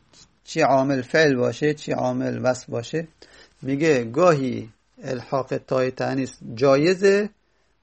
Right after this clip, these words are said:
و گاهی واجب. جایز در چهار مسئله است.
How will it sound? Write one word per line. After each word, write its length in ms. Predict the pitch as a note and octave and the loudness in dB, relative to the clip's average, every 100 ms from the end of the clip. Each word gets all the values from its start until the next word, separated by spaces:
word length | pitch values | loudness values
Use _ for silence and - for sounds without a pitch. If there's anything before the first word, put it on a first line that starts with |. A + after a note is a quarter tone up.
| _ _ _ _ _ _ _ _ | _ _ _ _ _ _ _ _
و 160 | A#2+ C3+ | -2 0
گاهی 600 | C3 F3+ F#3 G3 G#3+ F#3 C3 | 4 4 4 0 -4 -8 -2
واجب. 500 | A#2+ A#2+ A#2 A#2+ G#2+ _ _ _ _ _ _ _ _ _ _ _ _ _ _ _ _ _ - | 0 2 2 0 -2 _ _ _ _ _ _ _ _ _ _ _ _ _ _ _ _ _ -16
جایز 720 | A#2+ D3+ D3+ E3+ G#3 A3+ G#3+ F3+ | 0 4 4 4 4 4 0 0
در 160 | F3 | -2
چهار 340 | E3+ D3+ C#3+ A#2+ | -2 -4 -4 -4
مسئله 440 | - - A#2 A2+ | -4 -8 -8 -8
است. 300 | A2+ - - | -10 -14 -20